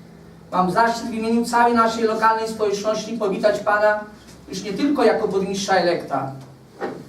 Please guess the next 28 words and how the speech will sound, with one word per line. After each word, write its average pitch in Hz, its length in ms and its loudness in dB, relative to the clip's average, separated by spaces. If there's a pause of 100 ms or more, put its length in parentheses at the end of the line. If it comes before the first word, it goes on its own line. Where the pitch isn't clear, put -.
(260)
ale 180 200 0
zaprzysiężonego 202 840 -2
burmistrza 208 500 0
obejmującego 190 680 0
pełną 247 540 2
władzę 208 320 4
w 202 40 -6
Stawiskach. - 520 -6 (640)
Zapewniam, 180 760 0 (540)
że 214 60 -6
na 240 160 4
tą 254 200 2
chwilę 240 360 2
oczekiwał 233 520 0
nie 254 160 2
tylko 294 220 0
Pan. - 440 0 (760)
Wielkie 240 540 2
emocje 220 320 2
towarzyszyły 226 680 0 (280)
także 208 240 2
tym, 240 520 0
którzy 196 220 -6
wyrazili 208 520 2
zaufanie 226 420 4
wobec 220 280 0
Pana 202 360 2
osoby, 233 360 2